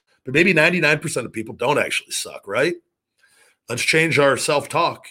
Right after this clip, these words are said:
and maybe we'll attract, uh, better people, my opinion. Ah, we got another super chat here. Let me get that off.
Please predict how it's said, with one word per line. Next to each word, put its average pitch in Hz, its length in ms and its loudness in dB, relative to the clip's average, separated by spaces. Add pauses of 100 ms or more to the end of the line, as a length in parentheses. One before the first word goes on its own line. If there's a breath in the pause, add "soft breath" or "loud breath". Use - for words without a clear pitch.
and 113 80 -12
maybe 123 240 0
we'll 123 320 0
attract, 139 600 0 (280 soft breath)
uh, 101 360 -2 (720)
better 110 280 0
people, - 380 -4 (600)
my 131 180 0
opinion. 120 480 -4 (2000 soft breath)
Ah, 180 320 6
we 135 120 -2
got 147 160 2
another 156 320 2
super - 340 -4
chat 139 340 0
here. 151 540 -2
Let 143 100 -8
me 147 220 -4
get 143 300 -10
that 151 260 -2
off. 170 580 -6